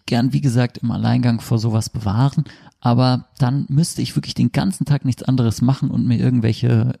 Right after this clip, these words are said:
Immobilienanzeigen angucken und würde trotzdem nicht ansatzweise hinterherkommen. Das schaffen wir also nur gemeinsam. Alle dieser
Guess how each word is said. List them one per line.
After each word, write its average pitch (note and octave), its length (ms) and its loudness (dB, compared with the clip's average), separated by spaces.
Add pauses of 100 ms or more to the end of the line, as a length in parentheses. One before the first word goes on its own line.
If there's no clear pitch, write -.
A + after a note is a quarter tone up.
(120)
Immobilienanzeigen A#2 1120 0
angucken - 480 -2 (240)
und E3 140 2
würde F#3+ 180 2
trotzdem C3+ 400 -2
nicht - 400 0
ansatzweise A#2+ 800 0 (160)
hinterherkommen. G#2 840 -2 (580)
Das - 160 -4
schaffen D#3+ 260 0
wir C3 140 -2
also A#2+ 320 2 (160)
nur G#2+ 340 2 (140)
gemeinsam. A2+ 720 -2 (1200)
Alle E3+ 320 2
dieser G#2+ 440 0